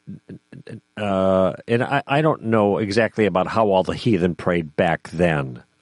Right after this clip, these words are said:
okay? But I, we can, we know of circumstances where r-,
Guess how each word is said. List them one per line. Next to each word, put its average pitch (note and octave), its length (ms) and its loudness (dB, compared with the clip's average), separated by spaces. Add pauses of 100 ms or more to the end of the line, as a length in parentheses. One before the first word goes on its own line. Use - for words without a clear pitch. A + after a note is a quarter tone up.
okay? E2 600 0 (500)
But G2 200 2
I, F#2+ 400 0
we A2+ 120 2
can, - 320 -8
we A2+ 180 0
know G#2+ 200 4
of F2+ 120 0
circumstances F#2+ 1000 0
where F2 520 2
r-, A2+ 260 -4